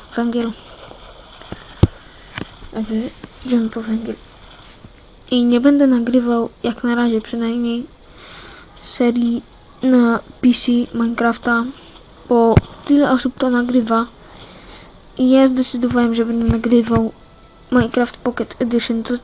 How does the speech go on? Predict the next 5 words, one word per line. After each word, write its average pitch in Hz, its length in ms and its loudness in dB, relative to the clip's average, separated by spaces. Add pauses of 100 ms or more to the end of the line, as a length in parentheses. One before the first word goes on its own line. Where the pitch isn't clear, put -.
(100)
to 277 80 4
jest 254 200 2
coś - 300 -4
innego. 233 640 0 (1160)
Chyba 240 340 2